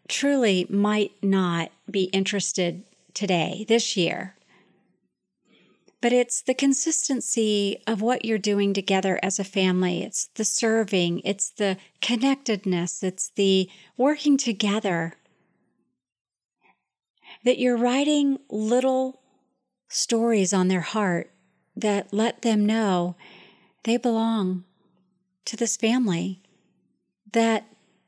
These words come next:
our identity is, you know, we're, we're a family and, and we're a unit and we're doing life together in as much as it is possible. But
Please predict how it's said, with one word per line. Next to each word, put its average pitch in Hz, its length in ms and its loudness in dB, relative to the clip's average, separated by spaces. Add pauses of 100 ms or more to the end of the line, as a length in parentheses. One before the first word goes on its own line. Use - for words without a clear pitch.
(360)
our 233 140 0
identity 240 600 4
is, 190 440 0
you 226 120 0
know, 208 180 2
we're, 226 360 2
we're 226 220 2
a 220 60 0
family 240 560 0
and, 190 240 0 (120)
and 208 160 -2
we're 202 320 0
a 208 80 0
unit 220 480 2
and 190 220 0 (340)
we're 233 100 4
doing 262 300 4
life 226 240 2
together 226 460 2
in 370 140 4
as 370 160 2
much 277 280 2
as 254 180 -2
it 240 180 0
is 214 160 -4
possible. 202 600 -4
But 196 160 -4